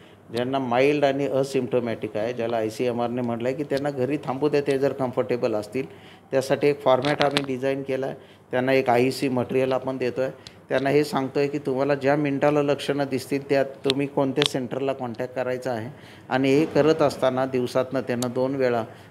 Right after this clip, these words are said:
आपल्या यंत्रणेकडनं फोन जाईल की तुम्हाला काही अडचण आहे का, तुमचं टेम्परेचर स्टेबल आहे का, अ,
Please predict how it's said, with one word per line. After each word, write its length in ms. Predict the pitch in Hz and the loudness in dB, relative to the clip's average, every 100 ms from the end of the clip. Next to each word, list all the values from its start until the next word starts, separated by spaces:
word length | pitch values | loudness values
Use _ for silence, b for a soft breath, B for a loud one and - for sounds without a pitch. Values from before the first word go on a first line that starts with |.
| - | -14
आपल्या 280 | - 135 131 | -6 0 2
यंत्रणेकडनं 680 | 123 120 127 131 127 123 | 2 0 -2 -2 0 0
फोन 320 | 127 123 135 135 | 0 0 -2 -2
जाईल 220 | 127 123 139 | -4 -4 -8
की 60 | |
तुम्हाला 360 | 131 117 123 131 | -10 -8 -8 -6
काही 180 | 135 131 | -4 -4
अडचण 420 | 117 - 135 127 | -4 -8 -10 -8
आहे 180 | 113 113 | -6 -4
का, 180 | 127 | -4
तुमचं 300 | 123 123 113 | -4 -6 -6
टेम्परेचर 560 | 123 120 107 120 120 135 | -4 -4 -4 -6 -2 -4
स्टेबल 480 | - - 131 123 127 | -4 -4 0 0 0
आहे 160 | 117 | -2
का, 240 | 120 127 127 127 B B B | -2 0 -2 -4 B B B
अ, 400 | 120 117 123 123 | -2 2 2 2